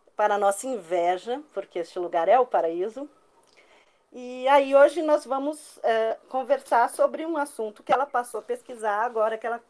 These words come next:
se aproximou num trabalho de antropologia visual e conheceu o drama. Então, acho que seria legal, primeiro,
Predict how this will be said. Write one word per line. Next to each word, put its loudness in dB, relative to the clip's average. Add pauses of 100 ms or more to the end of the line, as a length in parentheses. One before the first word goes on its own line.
se -8
aproximou -8 (460)
num -10
trabalho 0
de -8
antropologia -8
visual 0
e -10
conheceu -4
o -10
drama. -6 (800)
Então, -4
acho -8
que -20
seria -4
legal, 2 (360)
primeiro, -6